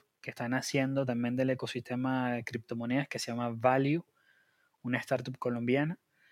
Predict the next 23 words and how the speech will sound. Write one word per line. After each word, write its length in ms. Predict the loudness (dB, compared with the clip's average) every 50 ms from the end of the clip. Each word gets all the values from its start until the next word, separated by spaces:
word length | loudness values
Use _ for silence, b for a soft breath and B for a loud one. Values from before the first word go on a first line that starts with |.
| b b b b b b b b b b _
Em, 840 | 4 6 6 6 6 4 2 0 -2 -2 -4 -4 -6 -8 -8 -12 -14 -18 -18 -6 0
y 120 | 4 6
bueno, 380 | 8 8 8 6 4 2 0 0
eh, 500 | 2 4 4 6 6 6 4 4 2 2 0
básicamente 1000 | 0 0 0 0 0 2 2 4 4 4 4 2 4 4 6 6 6 6 4 2
me 160 | 2 2 2
inicié 300 | 2 2 0 0 0 2
en 80 | 2 2
el 60 | 2
mundo 280 | 2 2 2 2 2 2
cripto. 500 | 4 2 2 2 2 2 2 4 4 4
Para 180 | 2 2 2
dar 100 | 2 2
una 160 | 2 2 0 0
pequeña 240 | 2 2 2 2
introducción 640 | 0 0 0 0 0 0 0 -2 -4 -2 0 0 0 0
de 80 | 0
cómo 240 | 0 -2 -2 0 0
llegué 200 | 2 2 2 2
a 20 |
este 160 | 0 0 -2 -2
mundo 280 | 0 0 0 0 0
cripto, 520 | 2 2 2 2 2 0 -4 -4 -4 -6